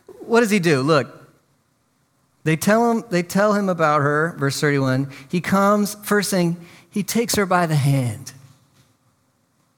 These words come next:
He doesn't, he doesn't have to do that. Takes her by the hand. What does that express? I mean, M-, Mark is such a summarized, condensed gospel, right? Every word's important. He takes her by the hand.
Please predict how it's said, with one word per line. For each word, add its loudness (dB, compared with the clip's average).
He -4
doesn't, -2
he -2
doesn't 0
have 0
to -6
do -4
that. -6
Takes -6
her -4
by -2
the 0
hand. 0
What 0
does -2
that 2
express? -2
I 0
mean, 0
M-, -2
Mark 2
is -4
such -4
a -2
summarized, 2
condensed 0
gospel, 2
right? 0
Every 0
word's 0
important. 0
He -2
takes -2
her -4
by 2
the 0
hand. 2